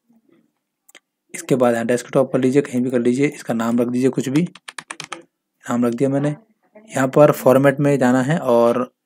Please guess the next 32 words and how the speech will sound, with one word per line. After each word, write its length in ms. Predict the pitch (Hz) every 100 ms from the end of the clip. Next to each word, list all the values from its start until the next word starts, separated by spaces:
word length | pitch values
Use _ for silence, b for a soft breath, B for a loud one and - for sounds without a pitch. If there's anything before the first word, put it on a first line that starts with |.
| _ _ - -
जेपीईजी 580 | 127 131 127 135 127 135
करना 260 | 131 131 135
है, 160 | 156
इसके 300 | - - 143
बाद 400 | 117 120 143 180 - _ _ - 269
save 200 | - 131
कर 180 | - 110
देना 220 | 117 120
है, 160 | 160 190 - _ _ _ _ _ _
इसके 240 | - - 135
बाद 240 | 117 117
ओके 260 | - - 131
कर 180 | 113 110
देना 160 | 110 104
है, 160 | - - _ _ _ _ _ _ _ - -
ठीक 160 | 170
है। 80 | 143 - - - - - B B B -
दोस्तों, 240 | 139 170
आपकी 180 | 151 156
फ़ोटो 280 | - 135 139
बन 140 | 131
चुकी 240 | 131 -
है, 140 | 143 196
मैं 240 | - -
आपको 180 | - -
दिखा 200 | 123 117
देता 220 | 117 120
हूँ। 80 | 175
यहाँ 760 | - _ _ _ _ _ - 120
पर 160 | 131
देख 220 | 120 117 135
लीजिए, 320 | 120 160